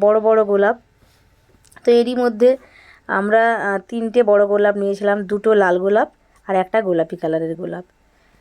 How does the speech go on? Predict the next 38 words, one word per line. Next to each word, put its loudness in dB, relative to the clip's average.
আর -6
তারপরে 0
নিয়েছিলাম -2
চায়না -2
গোলাপ, -2
আরও -2
তিনটে, -6
মোট -4
ছটা -2
গোলাপ 0
নিয়ে -4
এসেছি। -10
তো -6
এই -2
দেখো, -12
তো -2
গোলাপ 2
বাগানে 0
আমরা 0
এখন -4
ঢুকেই 0
পড়েছি। -2
এই 2
যে -2
তোমাদের -2
দাদাভাই 0
চয়েস 0
করছে, -8
আমাকে -2
বলছে, 0
"এই 0
লাল 0
গোলাপটা -2
নাও, -2
এটা -6
খুব -12
সুন্দর -4
লাগছে।" -4